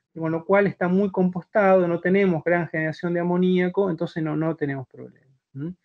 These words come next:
Sobre estiércol más puro, como por ejemplo una gallinaza, eh, que tenga menos carbono, bueno, se puede anticipar la aplicación quince días antes de la siembra, eso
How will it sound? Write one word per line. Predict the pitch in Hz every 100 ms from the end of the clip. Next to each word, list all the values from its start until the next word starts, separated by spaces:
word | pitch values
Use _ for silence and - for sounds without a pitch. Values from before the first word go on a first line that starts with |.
| - - _ _
Sobre | - 180 185
estiércol | - 262 262 233 202
más | 202 190
puro, | 302 269 190 -
como | 156 147 143
por | 151
ejemplo | 135 196 202 190 175
una | 160 151
gallinaza, | 143 147 185 202 190 202 208 - - - - -
eh, | 147 143 135 139 _
que | 139 135
tenga | 139 175 160
menos | 175 180 170
carbono, | 175 190 226 226 220 247 277 _ _ _ _ -
bueno, | 165 139 139
se | 175
puede | 170 202 202 190 180
anticipar | 165 156 - 175 196 196
la | 180
aplicación | 175 165 160 - 214 170 151
quince | - 208 190 - 170
días | 185 180 180
antes | 185 208
de | 220
la | 233
siembra, | - 240 214 214 233 269 _ _ _ _ _
eso | 202 190 202 185 -